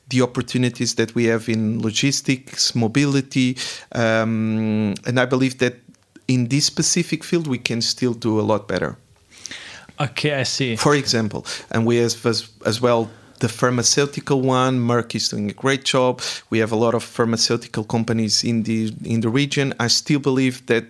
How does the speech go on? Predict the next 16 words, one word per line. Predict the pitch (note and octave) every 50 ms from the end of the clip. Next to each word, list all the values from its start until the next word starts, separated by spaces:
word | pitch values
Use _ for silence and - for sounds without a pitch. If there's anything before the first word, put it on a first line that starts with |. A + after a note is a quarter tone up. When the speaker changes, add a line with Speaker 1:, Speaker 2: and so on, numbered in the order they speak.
| -
Speaker 1:
it's | - A2 - - B2
an | A#2 A#2+
area | A#2+ A#2+ A#2+ B2 A#2+ A#2
that | A#2 A2+ A2 - -
we | - A#2
could | - - - - B2 A#2+ A#2 - - - - - - - - - - - _ _ -
grow | B2 A#2+ B2+ B2+ B2+ C3
a | B2+ B2+
lot. | C3 C3 C3 C3+ - - - - - - - - - - -
Um, | B2 A#2 G#2+ G#2+ G#2+ G#2+ A2 A2 A2 G#2+ G#2 G#2+ G#2+ G#2+ G#2+ G#2
so | - - - D3
yes, | C#3 C3+ B2+ A2+ - - - - - - -
I | - B2
would | B2 B2 C3 B2+ -
say | - - B2+ B2+
that | B2+ B2+ B2 B2